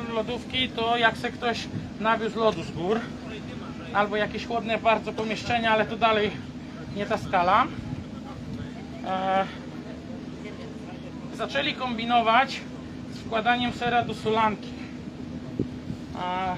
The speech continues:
zauważyli, w ogóle taka dygresja, to często jestem pytany, skąd się ten ser, e, w ogóle ser wziął się,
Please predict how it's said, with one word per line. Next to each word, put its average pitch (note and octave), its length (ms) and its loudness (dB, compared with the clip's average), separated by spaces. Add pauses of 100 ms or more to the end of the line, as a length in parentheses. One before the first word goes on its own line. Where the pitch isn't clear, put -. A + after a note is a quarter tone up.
zauważyli, A3 760 2 (880)
w - 40 2
ogóle D4+ 300 8
taka D4 260 6
dygresja, A3+ 640 4 (220)
to E3 60 -8
często C4 540 2
jestem A#3+ 280 -2
pytany, A#3+ 600 4 (520)
skąd C4 240 2
się B3 160 0
ten A3 200 2
ser, A3 280 6
e, G#3+ 460 -2
w F#3 100 -6
ogóle G#3+ 360 6 (300)
ser B3 200 4
wziął G3+ 220 0
się, G3+ 340 6